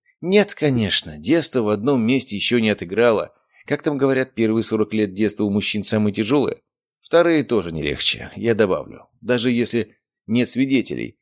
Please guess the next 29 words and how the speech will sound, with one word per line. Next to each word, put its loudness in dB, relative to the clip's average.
надо 0
все -2
равно 2
силушку -2
свою 2
показать. -2
Точнее, 0
свидетели -2
есть, 0
но -4
они 0
даже 2
не 0
в -12
курсе, -2
что -2
я 2
задумал. -2
А -2
если 0
им 0
и -4
сказать, -2
то -2
все 0
равно 0
не -4
увидит -2
разницы. -2